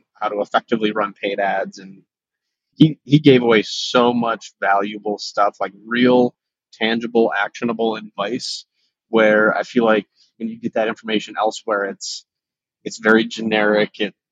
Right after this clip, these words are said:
it doesn't really get into the weeds. It, it's kinda stuff you could figure out on your own very easily, but he brought a, a new way of thinking about it and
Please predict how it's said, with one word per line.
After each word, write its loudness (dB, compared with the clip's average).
it -12
doesn't -6
really -2
get -6
into -10
the -16
weeds. -20
It, -10
it's -14
kinda -2
stuff -2
you -4
could -12
figure 2
out 4
on 0
your -4
own -2
very 0
easily, -4
but 2
he 2
brought 0
a, -2
a -8
new 0
way 0
of -6
thinking -8
about -2
it -8
and -8